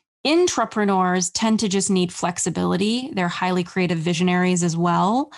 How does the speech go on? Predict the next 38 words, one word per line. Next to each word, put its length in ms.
Um, 560
but 160
they 80
don't 320
necessarily 540
need 200
that 180
all 140
out 200
freedom 380
where 160
they 200
need 460
to 100
be 180
the 100
whole 640
idea 760
behind, 720
you 80
know, 360
a 40
business 800
or, 720
like, 380
the, 160
the 100
direction 480
something's 400
going 260
on, 180
but 100
they 140
do 180
need 200
some 180
autonomy. 640
So 400